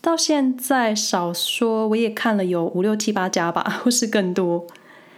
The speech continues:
其实也蛮奇妙的，因为看了他们的菜单，为了符合欧洲人对于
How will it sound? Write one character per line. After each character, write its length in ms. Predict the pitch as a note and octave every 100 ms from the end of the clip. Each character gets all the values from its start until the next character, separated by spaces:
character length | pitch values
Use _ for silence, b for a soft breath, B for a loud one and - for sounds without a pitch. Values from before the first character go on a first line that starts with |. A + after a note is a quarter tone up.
| B
其 140 | - -
实 140 | F4
也 100 | D#4
蛮 260 | F3+ D#3+ F3+
奇 240 | - F#3
妙 300 | F3+ G#3+ F3+
的， 260 | - - -
因 140 | A3+ C4+
为 180 | F4
看 240 | E4+ - C#4+
了 80 | G#3+
他 180 | -
们 140 | A3+ F#3+
的 100 | F#3+
菜 300 | - A3 F#3
单， 500 | F#3 F3 F3 F3+ G#3+ - - _
为 140 | D#4
了 100 | C#4
符 220 | B3+ F#3
合 180 | D#3+ G3
欧 260 | F#3+ C4+ D4
洲 240 | D4 D4
人 320 | C#4 F3 E3+
对 240 | F#3+ A#3+ G#3+
于 260 | F3 E3+